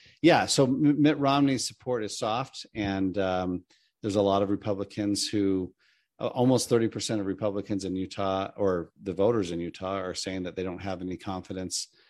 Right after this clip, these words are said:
that in, in the election system, and they're not sure that Trump actually lost. I, I think it's about twenty-two percent that said that they didn't, they didn't believe that Trump actually lost.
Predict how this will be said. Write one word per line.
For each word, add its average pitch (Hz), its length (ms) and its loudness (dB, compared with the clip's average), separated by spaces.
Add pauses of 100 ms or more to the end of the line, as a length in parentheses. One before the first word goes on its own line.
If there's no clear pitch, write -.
(260)
that 101 220 -2
in, 104 100 -2
in 101 260 0
the 90 300 0
election 107 360 0
system, 113 480 -2
and 95 120 -2
they're 92 100 -4
not 92 220 -4
sure 98 240 -2
that 90 160 -4
Trump 95 260 -6
actually 92 360 -8
lost. 90 520 -8 (240)
I, 117 120 -2
I 123 60 -2
think 120 160 0
it's 92 140 -2
about 87 220 -10
twenty-two 90 400 -8
percent - 380 -12
that 87 100 -14
said 85 220 -12
that 87 100 -16 (100)
they 104 120 -8
didn't, 92 220 -10
they 95 100 -4
didn't 90 260 -4
believe 90 180 -6
that - 120 -14
Trump 87 260 -12
actually 85 340 -12
lost. 85 380 -10